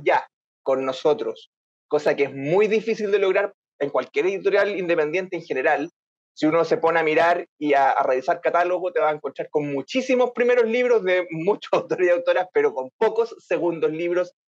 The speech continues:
y menos terceros libros, eso ya es casi imposible de encontrar en una misma editorial.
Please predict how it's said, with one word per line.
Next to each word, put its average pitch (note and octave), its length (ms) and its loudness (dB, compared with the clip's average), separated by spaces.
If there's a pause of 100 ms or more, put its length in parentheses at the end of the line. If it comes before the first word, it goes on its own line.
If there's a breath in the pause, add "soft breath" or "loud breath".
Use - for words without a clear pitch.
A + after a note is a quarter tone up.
y C#3 140 -4
menos C4 580 2
terceros G#3 400 0
libros, G3+ 400 -2 (220)
eso D3 200 -2
ya C#3+ 160 2
es C3+ 60 -2
casi D3+ 560 -4 (680)
imposible F3+ 640 0
de F3+ 60 4
encontrar E3+ 440 0
en D3+ 120 2
una D3+ 160 0
misma D#3+ 280 -2
editorial. C#3+ 560 0